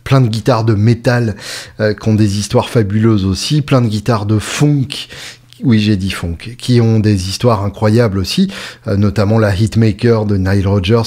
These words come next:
faudra bien qu'on y vienne à un moment, d'autant plus que j'adore les Strat Hardtail. Bref, n'hésitez pas donc, euh, abonnez-vous à cette chaîne, il y a de plus en plus d'abonnés et ça remplit mon cœur d'une allégresse mal dissimulable.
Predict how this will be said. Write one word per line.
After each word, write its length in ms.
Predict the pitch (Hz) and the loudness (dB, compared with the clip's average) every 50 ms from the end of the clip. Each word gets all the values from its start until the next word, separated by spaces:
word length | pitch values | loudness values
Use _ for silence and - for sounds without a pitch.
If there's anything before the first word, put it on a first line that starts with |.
| - - | -4 -6
faudra 220 | 104 90 87 90 | -4 -4 -2 -2
bien 160 | 90 107 107 | 0 0 0
qu'on 180 | 104 - 113 107 | 0 2 2 2
y 120 | 104 98 | 2 2
vienne 260 | 98 107 120 113 110 | 2 2 2 2 2
à 60 | 104 92 | 0 0
un 100 | 92 95 | -2 -2
moment, 320 | 95 101 101 113 131 131 - - - - - - - | 0 2 2 2 2 2 0 -6 -14 -16 -14 -8 -2
d'autant 360 | 120 196 254 247 - 208 180 | 0 0 0 2 0 -2 -2
plus 300 | 165 - - 208 190 196 | -2 -2 -4 -4 -2 -2
que 160 | - - 156 135 | 0 0 0 2
j'adore 360 | 143 127 120 127 147 143 135 | 2 2 2 2 2 0 0
les 120 | 117 104 | -2 -2
Strat 260 | - - - 151 139 - | -4 -4 -2 -2 0 0
Hardtail. 640 | 123 98 87 - - - 127 120 135 165 185 202 196 196 - - - - - | 0 -2 -2 -6 -4 0 2 2 4 4 2 0 -2 -4 -10 -16 -14 -6 -2
Bref, 480 | 104 113 165 185 202 196 - - 156 143 | 0 2 4 2 2 0 -2 -6 -4 0
n'hésitez 520 | 139 139 160 175 165 180 170 - 170 135 | 2 2 2 2 0 -4 -2 0 0 0
pas 260 | - 143 143 156 160 | 2 2 2 2 2
donc, 400 | 151 147 147 156 170 151 - - | 2 0 0 0 -2 0 0 2
euh, 160 | 180 160 151 139 - | 2 2 0 0 0
abonnez-vous 720 | 143 147 143 160 160 156 156 151 139 139 151 156 160 170 | 0 2 2 2 2 2 2 0 0 -2 0 0 0 0
à 140 | - 127 123 | 2 0 0
cette 240 | - - 131 113 - | 0 0 -2 -2 -2
chaîne, 400 | - - 120 123 139 156 143 123 | 0 0 2 2 2 2 0 0
il 100 | 110 107 | 2 2
y 80 | 104 107 | 2 0
a 60 | 101 | 0
de 120 | 95 110 107 | 0 0 -2
plus 240 | - - 143 123 | -2 -2 0 0
en 100 | 127 123 | 0 0
plus 240 | 120 - - 131 117 | 0 -2 -4 -2 0
d'abonnés 420 | 127 120 107 113 117 113 120 120 120 - - - 123 95 - | 0 0 2 2 2 2 2 0 -2 -6 -12 -14 -14 -8 -4
et 100 | - 117 | -2 -2
ça 180 | 110 - 127 110 | 0 0 0 0
remplit 400 | 107 117 120 117 - - 127 123 | 2 0 0 0 -2 0 0 2
mon 160 | 120 117 113 | 2 2 2
cœur 260 | - - 135 123 110 | 2 2 0 0 0
d'une 220 | 101 104 104 110 113 | 0 0 2 2 4
allégresse 640 | 107 104 110 101 95 110 117 127 120 - - - | 4 2 2 2 2 2 2 0 0 -2 -4 -4
mal 380 | 104 92 98 101 117 135 143 135 | -2 0 2 2 2 2 2 0
dissimulable. 960 | 123 123 120 - - - 117 107 104 101 101 117 143 175 175 180 139 120 - | -2 -4 -4 -4 -4 0 0 2 2 4 4 2 2 2 2 2 2 2 0